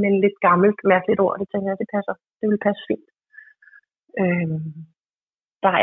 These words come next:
er tretten synonymer til ordet, øh, og det er noget, eller fra, øh, frejdig og fornøjelig og glad og henrykt og lykkelig og tilfreds og ubekymret og velfornøjet og veltilfreds. Og der tænker jeg, det er jo alt, hvad man kan ønske sig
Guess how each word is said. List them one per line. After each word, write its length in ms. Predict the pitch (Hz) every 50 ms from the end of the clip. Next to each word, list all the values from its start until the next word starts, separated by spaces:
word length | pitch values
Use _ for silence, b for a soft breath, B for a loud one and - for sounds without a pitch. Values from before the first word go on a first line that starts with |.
| 170
er 60 | 180 190 - -
tretten 320 | - 180 151 170 - 208 202 -
synonymer 840 | - 214 196 196 196 196 202 196 - - 196 190 196 202 - 190 - -
til 80 | - - - 170
ordet, 240 | 175 - 202 202 202 196 - _ _ -
øh, 240 | 185 185 180 175 180 -
og 60 | 185 180 -
det 100 | 202 190 190 180
er 60 | 185 185
noget, 160 | 175 175 190 196 -
eller 140 | 185 180 180 - -
fra, 120 | - 151 - _ - -
øh, 120 | 165 165 165 -
frejdig 400 | - 160 160 165 175 170 - 226 214 -
og 40 | 185 180 -
fornøjelig 540 | 190 185 180 175 180 180 202 196 202 208 214 - 180
og 60 | 175 - -
glad 240 | 160 156 165 185 208 - 202
og 40 | 196 -
henrykt 380 | 196 185 196 202 214 202 208 - -
og 40 | 185 170 165
lykkelig 360 | 214 247 240 - - 247 247 240 B B B B B B _ -
og 40 | - - -
tilfreds 420 | 202 - - - - 156 180 170 - 196
og 40 | - 208
ubekymret 520 | 175 160 202 - - 202 - - 170 185 175 -
og 60 | 165 151 160
velfornøjet 500 | 156 156 156 - 190 185 170 - - 151
og 60 | 151 143
veltilfreds. 500 | 147 135 - - 156 - - 151 156 _ _ _ _ _ _ _ _ _ _ _ _ _ _ _
Og 40 | - 180
der 80 | 190 180 185
tænker 180 | - 185 185 185
jeg, 80 | 180 - -
det 80 | 208 214 - - - 135
er 60 | 160 170 185
jo 40 | 196 - - - 185
alt, 140 | 175 - - -
hvad 100 | 180 170 170
man 80 | 175 170
kan 120 | 180 175 160
ønske 160 | 156 160 -
sig 80 | -